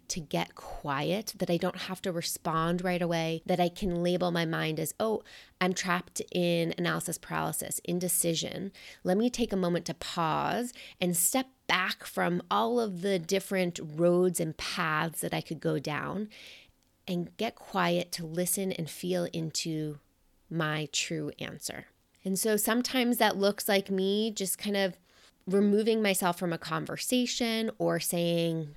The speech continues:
to somebody via text, "Let me get back to you," or slowing down, putting my phone away, sitting on the couch and taking a moment just to truly tune in.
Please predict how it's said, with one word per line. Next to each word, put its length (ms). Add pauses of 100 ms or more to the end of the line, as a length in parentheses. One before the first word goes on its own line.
(140)
to 80
somebody 340
via 180
text, 520
"Let 180
me 300
get 160
back 320
to 160
you," 520 (540)
or 640 (180)
slowing 500
down, 360
putting 300
my 120
phone 440
away, 560
sitting 340
on 80
the 80
couch 560
and 100
taking 280
a 40
moment 280
just 180
to 100
truly 480
tune 340
in. 300